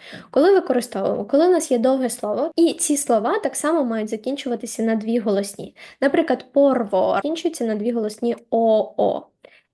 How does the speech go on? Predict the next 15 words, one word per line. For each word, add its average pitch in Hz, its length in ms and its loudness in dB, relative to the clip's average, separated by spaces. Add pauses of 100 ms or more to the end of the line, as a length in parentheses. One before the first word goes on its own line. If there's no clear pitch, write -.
(120)
Еспоо 262 1300 2
кінчиться 247 380 -10
на 214 100 -6
дві 214 140 -6
голосні 226 480 -8
о 220 60 -2
о. - 340 -4
ВАПАА 247 1300 -4
кінчиться 277 400 -4
на 214 100 -4
дві 233 140 -2
голосні 226 400 -4
а - 200 -8
а. - 60 -8 (720)
А, 247 300 0